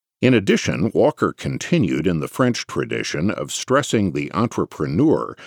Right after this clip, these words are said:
as a force in production very different from that of the pure capitalist.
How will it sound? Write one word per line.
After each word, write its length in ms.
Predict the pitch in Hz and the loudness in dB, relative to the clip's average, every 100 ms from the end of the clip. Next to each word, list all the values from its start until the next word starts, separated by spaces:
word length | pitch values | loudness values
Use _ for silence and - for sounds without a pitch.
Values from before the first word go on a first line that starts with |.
| - - | -20 -8
as 160 | 58 58 | -6 -6
a 80 | |
force 500 | - - 135 98 - | -10 -2 2 2 0
in 260 | - 73 65 | -4 -6 -6
production 760 | - 62 95 156 - - 50 - - - | -6 -4 0 0 -2 -8 -8 -12 -16 -6
very 340 | 139 92 87 | 0 2 0
different 520 | 69 151 - 50 50 - | 2 0 0 -8 -8 -6
from 260 | 82 - | -2 -2
that 320 | - 52 53 - | -4 -6 -6 -4
of 220 | 69 71 | -6 -4
the 100 | 80 | -6
pure 400 | - 113 78 64 | -4 -2 -2 -4
capitalist. 800 | - 120 123 82 - 50 - - | -4 -2 0 -2 -4 -8 -10 -12